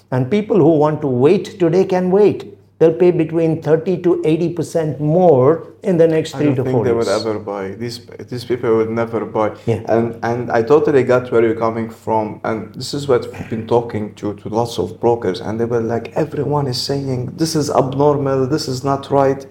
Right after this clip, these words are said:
Speaker 2: it has to dip, it has to crash.'" I totally get their point by saying, like, usually when markets go up, they go up,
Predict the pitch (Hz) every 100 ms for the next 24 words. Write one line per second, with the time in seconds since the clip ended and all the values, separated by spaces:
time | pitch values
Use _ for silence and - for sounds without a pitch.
0 | - 147 - 135 131 117 117 131 131 -
1 | 117 - 120 - 107 - - - - -
2 | - - - - - - - 117 123 175
3 | 220 214 151 139 127 117 120 135 123 110
4 | 107 113 - 131 131 120 113 110 - 160
5 | 156 131 120 117 117 120 139 - 117 -
6 | - 131 127 - 123 117 - - - -
7 | - 131 156 151 135 117 123 - -